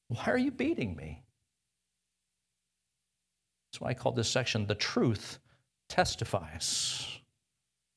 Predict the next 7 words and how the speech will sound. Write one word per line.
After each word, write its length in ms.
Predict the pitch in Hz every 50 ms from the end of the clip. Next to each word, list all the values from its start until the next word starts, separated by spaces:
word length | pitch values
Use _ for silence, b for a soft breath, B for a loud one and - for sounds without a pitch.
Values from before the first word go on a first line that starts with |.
| _ _ _ _ _ _ _ _ _ _ -
It's 80 | 110 104
Jesus 460 | - 165 220 262 190 139 143 156 -
speaking 380 | - - 220 226 - 220 208 196
on 80 | 185
his 160 | 185 165 147
own 180 | 180 170 160 156
behalf 800 | 147 143 139 190 220 220 175 131 107 - - - - - -